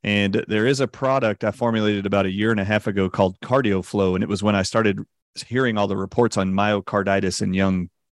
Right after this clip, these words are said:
athletes and young teenagers. And I did that out of the attempt to make sure they had something to help them replace the damaged cells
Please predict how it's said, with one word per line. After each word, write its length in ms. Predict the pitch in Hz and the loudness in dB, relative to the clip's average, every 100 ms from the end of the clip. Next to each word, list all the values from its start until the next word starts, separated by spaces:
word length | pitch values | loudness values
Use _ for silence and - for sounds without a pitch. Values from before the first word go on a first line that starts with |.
| _ _ _ - | _ _ _ -6
athletes 600 | 101 104 - 104 98 101 | 0 0 0 -2 0 0
and 100 | 95 | 0
young 220 | 95 90 | 0 -2
teenagers. 680 | - 110 95 87 110 113 - - - - _ - | -2 0 0 -2 -6 -6 -10 -14 -20 -20 _ -6
And 100 | 98 | 0
I 80 | 92 | 0
did 220 | 92 117 | 2 2
that 160 | 104 101 | 2 2
out 100 | 98 | 2
of 140 | 95 | 0
the 100 | 98 | -2
attempt 320 | 92 113 107 | 0 -2 -2
to 80 | 98 | -2
make 160 | 95 92 | -2 0
sure 160 | 104 | 0
they 120 | 95 | 2
had 140 | 98 92 | 2 0
something 300 | 107 98 95 | -2 -2 -2
to 60 | |
help 160 | 98 92 | 0 0
them 260 | 101 92 104 - _ _ _ _ - | 0 0 0 -6 _ _ _ _ -2
replace 640 | 107 101 - 120 131 - | 0 0 0 0 0 -2
the 120 | 110 | -6
damaged 460 | 101 107 107 110 - | 0 2 2 0 -2
cells 680 | - 113 92 92 92 90 | 2 2 2 0 -2 -4